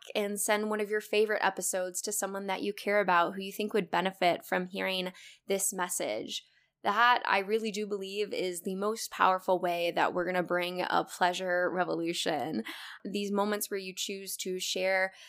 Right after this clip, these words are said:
the meaning that you've found in these episodes with other people, that spreads like a wildfire. And this whole podcast, all of the guests that I have had on the show have really been a strong grassroots movement. And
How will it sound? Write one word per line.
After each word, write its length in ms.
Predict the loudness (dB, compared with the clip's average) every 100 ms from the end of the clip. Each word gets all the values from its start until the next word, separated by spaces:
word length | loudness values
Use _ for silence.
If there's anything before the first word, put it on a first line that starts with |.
| -6
the 60 | -2
meaning 340 | -2 -2 -2
that 140 | -2 -2
you've 180 | -4
found 320 | 0 2 2 0
in 80 |
these 220 | -2 -4 -4
episodes 500 | -4 -2 -2 -2 -4
with 120 | -4
other 240 | -2 -2
people, 480 | -4 -8 -2 0 0
that 340 | 0 0 0 -2
spreads 380 | -2 2 2 0
like 160 | -2
a 80 | 0
wildfire. 880 | 4 4 4 2 0 2 4 4 2
And 320 | 0 -2 -4 -10 -20 -20 -4
this 140 | -2
whole 260 | 4 4 4
podcast, 760 | 6 4 4 4 4 6 4 2
all 220 | 2 4 4
of 100 | 2
the 60 |
guests 360 | 0 0 0 -2
that 100 | 0
I 100 | 0
have 120 | -2
had 340 | 0 4 4 4
on 160 | 0
the 80 | -2
show 520 | -4 -2 2 2 2 -2 -20 -4
have 160 | 0
really 240 | 2 2 2
been 280 | 2 2 0
a 340 | -2 -2 -2
strong 640 | -4 -2 -2 -2 -2 -4 -8 -2
grassroots 1120 | 2 2 2 0 -2 -4 0 2 2 0 -4
movement. 880 | -4 -2 -2 0 -2 -2 -4 -6 -6
And 280 | -2 -2 -4